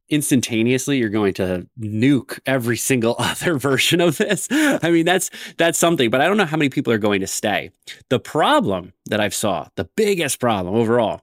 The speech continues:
is that if you start a Thread account,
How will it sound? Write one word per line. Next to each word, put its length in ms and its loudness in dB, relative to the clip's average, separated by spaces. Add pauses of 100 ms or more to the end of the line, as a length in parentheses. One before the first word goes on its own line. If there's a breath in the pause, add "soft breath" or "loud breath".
(120)
is 280 0
that 420 -2
if 160 -4
you 80 2
start 500 0
a 80 -4
Thread 460 -4
account, 440 -14